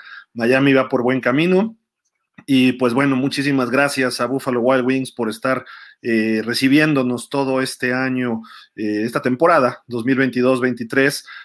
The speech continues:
eh, y especialmente en este partido de playoff, que fue un servicio excelente, fue un ambiente fenomenal. Muchísimas, muchísimas gracias a todos, a todos ahí, a Michelle Vega y a todos los, los compañeros que ahí están, porque ya son más que,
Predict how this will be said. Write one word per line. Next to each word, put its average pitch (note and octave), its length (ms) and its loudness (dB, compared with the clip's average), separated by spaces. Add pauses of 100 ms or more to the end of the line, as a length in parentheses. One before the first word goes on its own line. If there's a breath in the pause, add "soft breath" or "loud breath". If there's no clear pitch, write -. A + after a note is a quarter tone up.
(140 loud breath)
eh, A2+ 460 0
y A2+ 60 4
especialmente C#3 600 0
en C3 80 -2
este C3 180 -6
partido C3 300 -2
de A#2+ 100 0
playoff, B2+ 540 0
que A2+ 120 -8
fue C3 180 -4
un C#3 100 -2
servicio A#2+ 460 -4
excelente, B2+ 800 -2
fue B2 160 -8
un B2+ 60 -2
ambiente A#2+ 440 -2
fenomenal. A2+ 600 0 (340 loud breath)
Muchísimas, C3 540 0
muchísimas B2 500 -2
gracias B2+ 440 0
a A#2 100 -8
todos, B2+ 460 -2 (320 loud breath)
a A2+ 120 -6
todos C3+ 300 2
ahí, B2+ 240 4
a B2 140 4
Michelle A2+ 340 0
Vega C3+ 420 4
y B2+ 100 2
a A2 100 -2
todos B2+ 280 -2
los, - 380 -6 (300 loud breath)
los A2+ 180 -6
compañeros C3 600 2
que A#2+ 80 -2
ahí B2 160 2
están, C3 340 -2
porque A#2+ 260 -8
ya C3+ 140 0
son C3+ 320 -4
más C3 180 -4
que, A2 380 -4